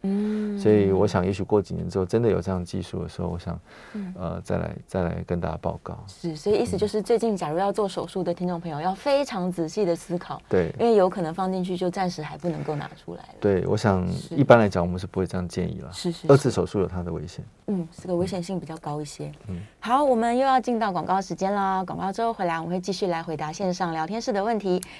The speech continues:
Speaker 1: 然后也不要忘记哦，我们现场是开放 call in 的，call in 专线是零二八三六九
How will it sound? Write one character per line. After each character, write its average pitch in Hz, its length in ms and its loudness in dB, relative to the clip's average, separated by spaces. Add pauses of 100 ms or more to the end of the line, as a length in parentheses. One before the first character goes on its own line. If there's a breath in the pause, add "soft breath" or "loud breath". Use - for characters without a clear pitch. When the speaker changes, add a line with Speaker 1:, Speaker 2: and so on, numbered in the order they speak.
(160 loud breath)
Speaker 1:
然 202 100 0
后 247 60 6
也 247 80 8
不 208 80 6
要 233 100 10
忘 285 180 6
记 277 180 4
哦， 240 100 6
我 208 40 4
们 196 100 2
现 262 120 0
场 208 160 0
是 202 80 -2
开 240 160 2
放 247 140 2
call 247 180 2
in 247 120 4
的， 175 200 4
call 190 160 -2
in 196 80 0
专 185 220 0
线 185 160 0
是 180 100 2
零 165 200 0
二 196 200 4 (320 loud breath)
八 220 140 2
三 247 220 2
六 247 160 4
九 175 200 -2